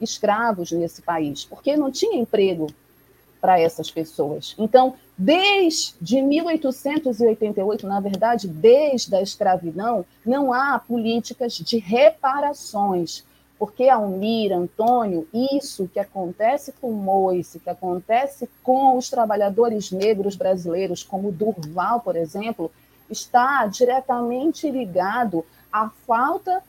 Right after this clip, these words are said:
da política de reparações ao povo negro, aos descendentes da diáspora africana, do Holocausto Negro, que ninguém fala no Holocausto Africano.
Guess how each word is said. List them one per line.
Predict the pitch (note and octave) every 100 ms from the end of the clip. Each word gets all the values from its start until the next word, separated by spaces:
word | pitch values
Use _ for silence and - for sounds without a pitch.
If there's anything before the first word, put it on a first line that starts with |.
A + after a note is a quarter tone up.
| -
da | G#3+
política | - A#3+ A#3+ B3+ - - B3+
de | C4
reparações | B3+ C#4 C4+ C4+ C#4 C4+ - A#3+ C4 A3 - -
ao | A#3+ C4+ A#3
povo | - A3 A3+ G3 G3+
negro, | F#3 G3 G#3 B3+ C4+ _ _ -
aos | B3 D4 D4+ -
descendentes | A3+ A#3+ - G#3+ F#3+ G3 A3+ A3+ G3
da | F3 A3+
diáspora | C4 A#3+ G#3+ A3 C#4 - A3+
africana, | G#3+ - G3 F#3 F#3+ G#3 G#3 _
do | E3+ C4+
Holocausto | F4 C4+ A#3 A3+ - A#3+ D4 D#4 - G#3+
Negro, | F#3 F3+ F#3 A#3 - _ _
que | G#3
ninguém | G#3+ G#3+ A3 C4 C#4
fala | - A3 G#3+ A3+ F#3
no | F3+
Holocausto | F3 F3 F3 F#3 E3+ -
Africano. | D#3+ - - D#3+ F#3+